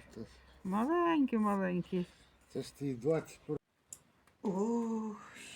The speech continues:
Speaker 2: оце такий результат у мене. Отака красива рибка.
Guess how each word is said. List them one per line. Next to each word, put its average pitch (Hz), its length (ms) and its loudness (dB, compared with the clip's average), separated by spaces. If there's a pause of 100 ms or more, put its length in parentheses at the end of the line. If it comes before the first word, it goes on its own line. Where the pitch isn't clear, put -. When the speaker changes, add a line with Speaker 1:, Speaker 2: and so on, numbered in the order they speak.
(1300)
Speaker 2:
оце 185 300 0
такий 196 420 8
результат 165 640 4
у 160 60 0
мене. 139 400 2 (1900)
Отака 233 720 4 (380)
красива 185 760 4
рибка. 135 580 2